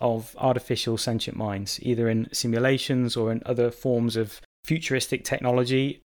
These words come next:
How much attention do you think we should be giving to the possibility of future artificial sentience or A I becoming conscious? Is this,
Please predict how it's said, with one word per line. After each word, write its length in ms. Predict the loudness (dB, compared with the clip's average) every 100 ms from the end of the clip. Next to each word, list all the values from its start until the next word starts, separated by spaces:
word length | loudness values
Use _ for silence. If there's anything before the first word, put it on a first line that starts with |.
| _ _ -6
How 260 | 0 4
much 200 | 4 2
attention 460 | 0 2 2 2 0
do 80 | 0
you 60 |
think 200 | 0 0
we 100 | 2
should 260 | 0 -2 0
be 100 | 2
giving 300 | 2 2 0
to 120 | 0
the 80 | -2
possibility 720 | 0 -2 0 2 2 2 0
of 220 | 0 -4 -20 -14
future 420 | -2 -2 2 2
artificial 480 | 2 0 -4 -4 -2
sentience 680 | -2 -2 -2 -4 -4 -6
or 260 | -4 -4 -4 _ _ 2
A 180 | 4
I 140 | 6 4
becoming 340 | 0 -2 -2
conscious? 480 | -2 -4 -2 -4 -6 _ _ _ _
Is 220 | 4 4
this, 480 | 2 2 2 -2